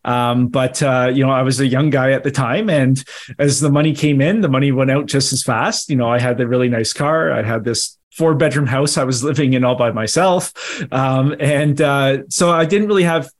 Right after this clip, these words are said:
you know, at the end of the day, I didn't really have anything left over. And, uh, s-, you know, one day I was just like, "What am I doing? Like,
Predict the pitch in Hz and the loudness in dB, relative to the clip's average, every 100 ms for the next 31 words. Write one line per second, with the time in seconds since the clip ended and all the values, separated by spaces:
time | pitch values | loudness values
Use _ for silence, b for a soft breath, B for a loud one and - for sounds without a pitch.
0 | b b b b - 170 160 170 214 220 | b b b b -4 -2 0 0 0 0
1 | 180 170 151 156 147 165 151 151 147 139 | 0 0 2 2 2 -2 -2 -2 0 0
2 | 135 139 135 139 127 120 - 117 117 175 | 0 -2 0 0 0 0 -2 -2 0 -2
3 | 214 _ _ 147 139 143 139 143 139 - | -4 _ _ -2 0 0 2 0 0 -4
4 | - _ 147 147 147 202 170 151 156 143 | -10 _ -2 0 2 2 2 2 2 0
5 | 139 147 - 135 - _ 147 170 190 139 | -2 -4 -2 -2 -2 _ -8 -4 -2 0
6 | 131 135 131 98 104 117 - | 2 2 2 -2 -2 -2 -4